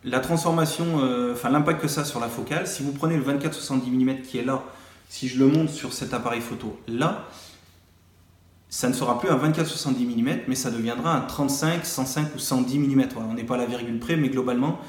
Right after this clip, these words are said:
cette focale se transformera en trente-cinq, cent cinq millimètres. C'est tout simple, il suffit de prendre le vingt-quatre millimètres, de le multiplier par un six, donc le rapport de conversion chez Canon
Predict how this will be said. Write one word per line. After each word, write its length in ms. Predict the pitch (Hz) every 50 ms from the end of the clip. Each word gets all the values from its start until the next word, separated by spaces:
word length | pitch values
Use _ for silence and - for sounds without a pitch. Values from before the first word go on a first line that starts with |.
| - - -
cette 220 | - - 135 113
focale 260 | - 131 - - 165
se 120 | 160 - 120
transformera 520 | - - 131 - - 117 117 127 143 156
en 120 | 147 123 113
trente-cinq, 440 | - - 139 131 - - 160 170
cent 180 | 160 - - 147
cinq 260 | - - 139 135 139
millimètres. 320 | 131 127 120 113 110 - - - - - - - - -
C'est 220 | - - - 127
tout 120 | - 127 127
simple, 220 | - 160 170 165 143
il 40 | 131
suffit 300 | - - 135 - 151 135
de 60 | -
prendre 320 | - 151 143 127 113 - - - - - - -
le 160 | - 113 131
vingt-quatre 360 | 139 156 151 147 156 143 - 131
millimètres, 380 | 127 120 120 135 165 - -
de 80 | 131 127
le 100 | 120 123
multiplier 640 | 139 165 175 175 - - 165 - 160 156 156 156
par 320 | 156 - 120 120 - - -
un 120 | 147 135
six, 400 | 135 135 - 160 - - - -
donc 180 | - 117 113 -
le 60 | 120
rapport 260 | 113 120 117 - 135
de 60 | - -
conversion 360 | - 117 113 110 - - 110
chez 160 | 110 - -
Canon 300 | - 117 113 123 156 175